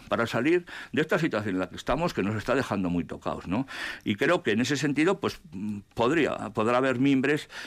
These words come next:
para poder avanzar, pero, mm, todavía queda mucho tiempo. Em, yo no quiero, eh, eh, trasladar ni, ni, ni positivismo ni negativismo, que sigan negociándose, que sigan hablándose y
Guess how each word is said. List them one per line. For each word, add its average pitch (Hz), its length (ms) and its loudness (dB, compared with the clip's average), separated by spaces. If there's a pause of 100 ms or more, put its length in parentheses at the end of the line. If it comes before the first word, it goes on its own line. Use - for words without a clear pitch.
(140)
para 101 240 2
poder 107 260 0
avanzar, 90 540 -4
pero, 107 400 2
mm, 95 300 -6
todavía 101 540 0
queda 85 200 -4
mucho 113 200 -2
tiempo. 170 520 0 (380)
Em, 101 880 -2
yo 123 160 2
no 123 160 2
quiero, 110 440 2 (300)
eh, 90 240 -2 (200)
eh, 80 440 -4
trasladar 92 520 0 (340)
ni, 117 400 2
ni, 113 280 2
ni 110 160 2
positivismo 147 600 0
ni 143 140 4
negativismo, 101 720 0
que 117 100 2
sigan 131 400 2
negociándose, 131 800 2 (240)
que 117 140 0
sigan 123 320 2
hablándose 131 720 2 (240)
y 120 160 2